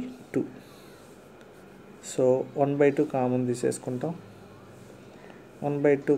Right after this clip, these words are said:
common తీస్తే ఎంత వస్తుంది? Y plus three. X plus one by two whole square equal to one by two into y plus three. ఇది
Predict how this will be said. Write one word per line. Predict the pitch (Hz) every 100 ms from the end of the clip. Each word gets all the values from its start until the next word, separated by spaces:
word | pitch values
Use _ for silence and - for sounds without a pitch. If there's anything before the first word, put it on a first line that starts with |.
| 143
common | 135 135 135
తీస్తే | 131 - 131
ఎంత | 131
వస్తుంది? | 131 151 185 214 - - - - - 117
Y | 123 120
plus | - 208 - - -
three. | 110 - - - - 135
X | - 139
plus | 127 - 127
one | 123 127
by | 127
two | 127 123
whole | 117 -
square | 123 120
equal | 113 117 113 139
to | 135 - - - - - 123
one | 127 131 131
by | 131 131
two | 131 120
into | 120 214 277 - - - - - 117 120
y | 123
plus | 175 240 - - - - - - - - - - - - - - - -
three. | 120 - - - - - - - - - - 117
ఇది | 120